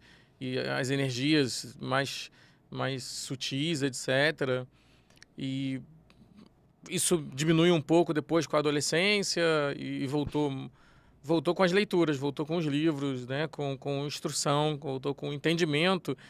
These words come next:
que nada mais é que um fenômeno natural que a gente precisa entender e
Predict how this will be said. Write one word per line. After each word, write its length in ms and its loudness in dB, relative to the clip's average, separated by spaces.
que 120 -8
nada 240 4
mais 160 2
é 80 0
que 80 -6
um 60 -2
fenômeno 480 -2
natural 600 2
que 120 -10
a 40 -8
gente 180 -10
precisa 280 -6
entender 760 -2
e 140 -10